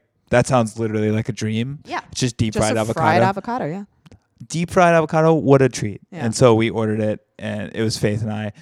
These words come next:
Speaker 1: and they brought it out, and we both, like, picked up a piece, and it's literally just, like, a full avocado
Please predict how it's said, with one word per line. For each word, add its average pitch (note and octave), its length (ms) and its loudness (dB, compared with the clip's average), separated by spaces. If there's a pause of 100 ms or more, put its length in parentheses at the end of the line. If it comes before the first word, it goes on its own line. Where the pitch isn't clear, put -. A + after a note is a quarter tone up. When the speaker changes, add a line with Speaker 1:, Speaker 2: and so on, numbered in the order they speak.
(300)
Speaker 1:
and A#2 120 -4
they A#2 80 2
brought A2 240 2
it G#2 80 0
out, G#2 420 0 (300)
and A2 180 0
we G#2+ 120 2
both, G#2+ 300 2
like, G#2 160 -4
picked - 200 -4
up A2 140 0
a G#2+ 40 -2
piece, A2 360 -4
and C3 140 -6
it's B2 260 -2
literally A#2 340 2
just, A2 180 0
like, A2 240 2 (280)
a A#2 100 0
full A#2 320 2
avocado A2 720 2